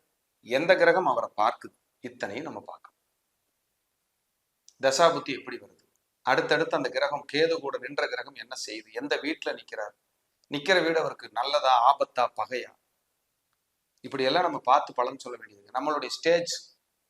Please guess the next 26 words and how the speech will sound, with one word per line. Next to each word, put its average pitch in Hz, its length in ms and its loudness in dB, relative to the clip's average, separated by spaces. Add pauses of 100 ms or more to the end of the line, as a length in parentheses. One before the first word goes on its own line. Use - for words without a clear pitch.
(240)
நம்மளுடைய 120 340 2
வயசு, 151 440 6 (160)
அதன்படி 170 460 4
பலன் 131 300 0
சொல்ல 117 120 -10
வேண்டியதா 104 320 -12
இருக்கு. - 200 -18 (200)
கேது 156 240 2 (1400)
இப்ப 127 160 -4 (120)
கிட்டத்தட்ட 135 400 -2
ஒரு 156 100 2
நாற்பது 143 360 2
வயசு, 170 280 -8
ஐம்பது 139 260 0
வயசு, 165 280 -8 (120)
அறுபது, 135 380 -4 (340)
முப்பத்தஞ்சுல 143 640 -4
கேது 165 300 2
வருது, 147 220 -8
நல்ல 139 240 -2
இடத்துல 156 260 -2
இல்லைன்னா 151 300 -10
என்ன 131 180 -8
செய்வீங்க? 117 420 -10
ஏழு 151 200 -2
வருஷம் 139 320 -14